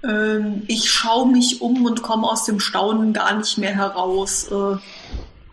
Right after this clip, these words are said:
welche Dimensionen hier alles hat, äh, welchen Prunk hier alles hat und ja, so ein kleines bisschen Ehrfurcht ist irgendwie, äh, auch schon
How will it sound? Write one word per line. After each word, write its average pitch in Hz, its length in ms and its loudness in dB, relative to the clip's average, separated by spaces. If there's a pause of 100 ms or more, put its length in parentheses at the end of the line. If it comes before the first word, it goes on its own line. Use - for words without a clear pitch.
(140)
welche 220 260 2
Dimensionen 233 920 4
hier 240 300 4
alles 240 400 0
hat, - 480 0
äh, 214 440 0
welchen 214 340 0
Prunk 247 380 2
hier 233 340 0
alles 214 360 -2
hat - 520 -2
und 196 680 -2 (2000)
ja, 240 200 6
so 262 80 4
ein 240 80 4
kleines 262 340 2
bisschen 285 280 -2
Ehrfurcht 247 480 0
ist 214 140 -6
irgendwie, 214 600 0
äh, - 60 -2
auch 208 500 0
schon 208 600 0